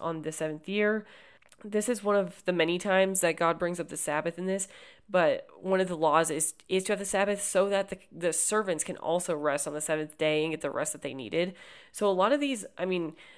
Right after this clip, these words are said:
there are a lot of laws about servants, but a lot of them are also about treating them, like, pretty fairly, it seems. He commands them to celebrate three festivals. One is the unleavened bread to celebrate Passover, which they already talked about.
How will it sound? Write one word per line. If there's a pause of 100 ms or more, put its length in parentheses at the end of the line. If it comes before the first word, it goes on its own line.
(120)
there
are
a
lot
of
laws
about
servants,
but
a
lot
of
them
are
also
about
treating
them, (200)
like, (280)
pretty
fairly,
it
seems. (500)
He
commands
them
to (520)
celebrate
three
festivals.
One
is
the
unleavened
bread (280)
to
celebrate
Passover,
which
they
already
talked
about.